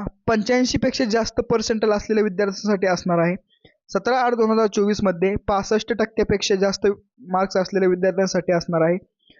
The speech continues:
त्याचबरोबर अठरा आठ दोन हजार चोवीस रोजी पन्नास पेक्षा जास्त मार्क्स असलेल्या विद्यार्थ्यांसाठी असणार आहे. त्यानंतर एकोणीस आठ दोन हजार चोवीस पस्तीस टक्क्यापेक्षा जास्त मार्क्स असलेल्या विद्यार्थ्यांसाठी आहे. वीस तारखे all, वीस तारखेला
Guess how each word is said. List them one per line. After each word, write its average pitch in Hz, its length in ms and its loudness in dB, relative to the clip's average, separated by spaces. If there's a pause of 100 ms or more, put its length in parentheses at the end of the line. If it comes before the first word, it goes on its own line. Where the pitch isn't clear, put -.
(260)
त्याचबरोबर 247 500 2 (360)
अठरा 214 320 0 (200)
आठ 220 100 -2
दोन 208 160 0
हजार 214 180 2
चोवीस 214 380 0
रोजी 190 200 2
पन्नास 202 560 -2
पेक्षा 208 240 0
जास्त 196 380 -2 (200)
मार्क्स 190 280 -2
असलेल्या 190 340 0
विद्यार्थ्यांसाठी 185 600 0
असणार 170 300 -2
आहे. 170 180 2 (580)
त्यानंतर 226 320 0
एकोणीस 240 460 2
आठ 226 160 2
दोन 220 140 2
हजार 220 160 4
चोवीस 208 520 0
पस्तीस 208 340 0
टक्क्यापेक्षा 208 520 -2
जास्त 190 360 0
मार्क्स 208 260 0
असलेल्या 185 340 0
विद्यार्थ्यांसाठी 175 640 0
आहे. 175 200 2 (600)
वीस 220 240 -2
तारखे 240 280 0 (120)
all, 220 140 2 (100)
वीस 233 260 0
तारखेला 233 420 0